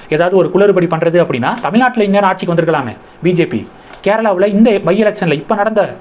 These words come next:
by election-ல பாத்தீங்கன்னா, ரெண்டு அசெம்பிளி, ஒரு பார்லிமெண்ட் தொகுதி தேர்தல்ல பாஜக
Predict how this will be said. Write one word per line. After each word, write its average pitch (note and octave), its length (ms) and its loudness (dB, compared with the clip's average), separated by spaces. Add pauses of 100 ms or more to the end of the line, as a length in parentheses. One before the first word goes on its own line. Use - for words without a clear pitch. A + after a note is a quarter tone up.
(280)
by E3 120 0
election-ல G3+ 360 0
பாத்தீங்கன்னா, E3+ 440 -2 (360)
ரெண்டு F#3+ 240 -2
அசெம்பிளி, G#3 480 0
ஒரு F3 180 2
பார்லிமெண்ட் F#3+ 420 0
தொகுதி E3 320 0
தேர்தல்ல E3+ 480 0 (380)
பாஜக G#3 400 -2